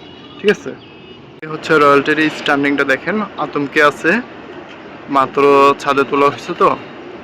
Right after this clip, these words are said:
এই কবুতরটা। আর এই কবুতরটার প্রাইস হচ্ছে পঁচিশশো টাকা, সব হচ্ছে ফিক্সড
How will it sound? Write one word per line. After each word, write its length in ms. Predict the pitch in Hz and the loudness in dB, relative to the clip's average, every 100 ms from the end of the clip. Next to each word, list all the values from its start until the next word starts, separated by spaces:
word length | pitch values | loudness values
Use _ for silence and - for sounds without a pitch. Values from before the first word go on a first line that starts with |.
| - - - - - - - - - - 143 | -18 -20 -18 -18 -18 -18 -16 -16 -14 -14 -6
এই 100 | 139 | 0
কবুতরটা। 600 | 143 135 147 135 180 220 - - - - - - - - - - - - | 2 2 0 -2 0 0 -4 -12 -14 -14 -18 -20 -20 -20 -20 -20 -12 2
আর 360 | 139 135 135 | 4 6 4
এই 200 | 135 165 | 4 2
কবুতরটার 640 | 160 175 165 170 180 170 | 4 4 4 2 4 4
প্রাইস 380 | 170 - 147 151 | 2 2 2 4
হচ্ছে 460 | 160 151 - 170 165 160 | 2 -2 0 4 4 4
পঁচিশশো 400 | 160 156 - 151 | 0 2 0 0
টাকা, 320 | 151 185 247 - - - - - - | 2 2 0 -4 -18 -20 -20 -20 -12
সব 300 | - 151 147 | -2 2 2
হচ্ছে 240 | 151 151 175 | 2 0 0
ফিক্সড 340 | - 160 - | 0 -2 -4